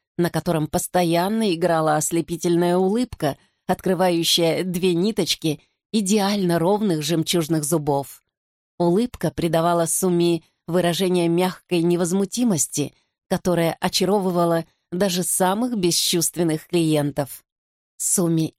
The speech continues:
и Тедзура поднялись к нам на веранду и налили себе холодного ячменного чаю. У них оставалось около часа до встречи в бассейне — так что наш разговор о жизни гейш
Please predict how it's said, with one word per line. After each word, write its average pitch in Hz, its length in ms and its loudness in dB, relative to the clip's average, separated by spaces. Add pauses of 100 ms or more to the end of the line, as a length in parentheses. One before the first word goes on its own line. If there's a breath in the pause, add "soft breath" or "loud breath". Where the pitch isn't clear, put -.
и 175 80 -2
Тедзура 170 640 -2 (360)
поднялись 196 460 0
к - 80 -8
нам 190 220 0
на 196 80 0
веранду 139 600 -2 (300)
и 247 60 0
налили 220 400 2
себе 180 280 0
холодного 190 560 0
ячменного 160 680 0
чаю. 147 500 -2 (380)
У 180 80 -2
них 180 200 -2
оставалось 175 600 -2
около 180 340 0
часа 220 460 -2
до 156 160 -2
встречи 180 440 -2
в 165 120 -4
бассейне — 156 720 0 (320)
так 175 160 -2
что 160 300 -2
наш 165 320 0
разговор 165 680 0
о 175 120 -2
жизни 160 360 0
гейш 156 520 -2